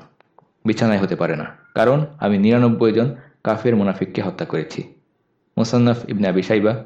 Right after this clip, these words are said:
সেখানে বর্ণনাটি এসেছে। অর্থাৎ বারা ইবনে মালিক এত বীরত্বের সঙ্গে যুদ্ধ করতেন যেন তিনি জানতেন যে আল্লাহ সুবহানাহু ওয়া তাআলা তাকে শাহাদাত দান করবেন। বারা ইবনে মালিক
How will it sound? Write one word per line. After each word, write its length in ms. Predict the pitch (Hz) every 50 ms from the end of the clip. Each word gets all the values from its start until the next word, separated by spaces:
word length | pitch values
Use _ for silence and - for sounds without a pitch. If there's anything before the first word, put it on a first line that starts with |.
| -
সেখানে 300 | - - - - 98 98
বর্ণনাটি 400 | 87 90 92 92 90 85 - 90
এসেছে। 280 | 87 - - - - - - - - _ - - - - - - - -
অর্থাৎ 240 | 120 113 - 131
বারা 240 | 120 127 131 147 165
ইবনে 160 | 170 165 160
মালিক 280 | 156 143 135 139 143 143 - -
এত 240 | 143 127 127 - 165
বীরত্বের 420 | 151 127 120 127 131 127 - 131
সঙ্গে 260 | - - 113 110 104
যুদ্ধ 280 | 90 98 92 90 - 117
করতেন 400 | 113 - 95 - - 95 127 139 - - - _ _ _ _ _ _ _ -
যেন 180 | 120 123 135
তিনি 180 | 135 147 143 135
জানতেন 400 | 123 127 127 139 135 135 104 107 143 151 - - - _ -
যে 60 | -
আল্লাহ 160 | 110 113 117 117
সুবহানাহু 240 | 117 110 113 107
ওয়া 100 | 107 104
তাআলা 160 | - 107 101 95
তাকে 380 | 95 90 - 107 135 160 - - - -
শাহাদাত 420 | - - 104 98 92 92 85 82 -
দান 140 | 87 82 80
করবেন। 300 | - - 76 - - - - - _ _ _ _ _ _ _ _ _ _ _ _ _ _ -
বারা 200 | 113 131 147 160
ইবনে 180 | 165 165 170
মালিক 260 | 160 156 156 156 156